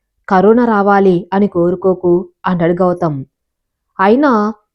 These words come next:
నీలాంటి వాడు తన జీవితంలోకి వస్తే నాకన్నా ఆనందించేవారు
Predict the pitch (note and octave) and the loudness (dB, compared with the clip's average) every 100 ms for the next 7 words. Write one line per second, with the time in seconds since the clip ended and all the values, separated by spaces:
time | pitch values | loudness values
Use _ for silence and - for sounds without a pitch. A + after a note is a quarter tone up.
0 | - G#3 A3 G#3+ G#3 G#3 F#3 G#3 A#3 A3+ | -2 2 4 2 0 0 0 0 0 0
1 | G3 F#3+ G#3 G#3 G#3 G3 F#3+ - A#3 F#3+ | 0 -2 0 -2 -2 -2 -6 -2 0 0
2 | F3+ - - F#3 F#3 F#3 F3+ G#3 F#3+ G3 | -2 -10 -6 -2 -2 -2 -2 -2 -2 -2
3 | G3 F#3+ F#3+ F#3 F3+ F3 | -2 -4 -4 -2 -2 -4